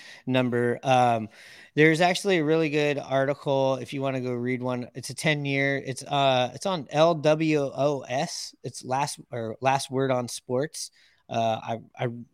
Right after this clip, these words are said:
read a really nice article that they put together for last year. It's just kinda, like, breaking down how the day was and what was going on.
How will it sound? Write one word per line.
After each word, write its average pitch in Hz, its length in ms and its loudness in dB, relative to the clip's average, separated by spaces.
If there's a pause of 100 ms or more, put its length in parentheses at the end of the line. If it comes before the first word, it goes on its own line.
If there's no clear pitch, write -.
(140)
read 123 260 -2
a 113 60 -2
really 120 360 0
nice 113 400 -4
article 123 380 -4
that 117 160 -4
they 117 100 -2
put 117 200 -8
together 113 400 -4
for 107 580 -4
last 110 340 -4
year. 110 140 -2
It's - 140 -8
just 113 160 -8
kinda, 117 240 -2
like, 107 180 -4
breaking 117 340 -4
down 110 240 -2
how 113 140 -4
the 107 100 -8
day 110 280 -2
was 107 520 -2
and 101 220 -8
what 110 160 -2
was 110 160 -6
going 107 340 -4
on. 104 400 -4